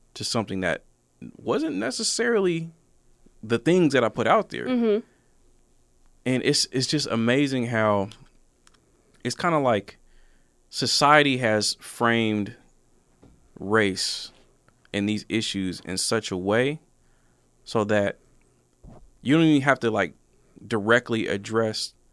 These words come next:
Speaker 1: one thing, but, like, you just talk about race and
Speaker 2: Mm-hmm.
Speaker 1: identification, and then everybody internalizes it and everybody is dealing with it in some form or fashion that is totally different from a lot of other people.
Speaker 2: Mm-hmm.
Speaker 1: And so it's just, it's just interesting to me that,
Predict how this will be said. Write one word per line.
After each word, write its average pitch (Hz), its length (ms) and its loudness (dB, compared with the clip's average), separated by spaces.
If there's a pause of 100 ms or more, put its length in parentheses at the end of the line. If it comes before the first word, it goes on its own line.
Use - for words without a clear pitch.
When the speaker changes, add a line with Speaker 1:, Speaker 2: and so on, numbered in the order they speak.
(300)
Speaker 1:
one 117 380 0
thing, 123 300 -2
but, 98 100 -2
like, 90 160 -2
you 127 140 -4
just 107 220 -4
talk 117 280 0
about 80 320 -4
race 104 460 -4 (180)
and 226 140 0
Speaker 2:
Mm-hmm. 175 80 2
Speaker 1:
identification, 98 920 -2 (800)
and 98 160 0
then 90 240 -4
everybody 95 600 -2
internalizes 95 720 -6
it 95 140 -8
and 90 200 -8
everybody 92 440 -4
is 85 120 -10
dealing 101 360 -4
with 92 200 -8
it 92 120 -8
in 90 140 -12
some 95 400 -6
form 95 240 -8
or 87 60 -10
fashion 95 380 -6
that 92 120 -8
is 90 160 -10 (400)
totally 156 240 2
different - 280 -6
from 95 260 -6
a - 40 -6
lot 92 140 0
of 87 80 -6
other 85 140 -6
people. - 320 -10
Speaker 2:
Mm-hmm. 208 220 0 (280)
Speaker 1:
And 101 100 -8
so - 220 0
it's 113 140 2
just, 110 200 -2
it's 110 140 -4
just 98 200 -4
interesting 95 440 -4
to - 100 -10
me 92 120 -2
that, 92 240 -6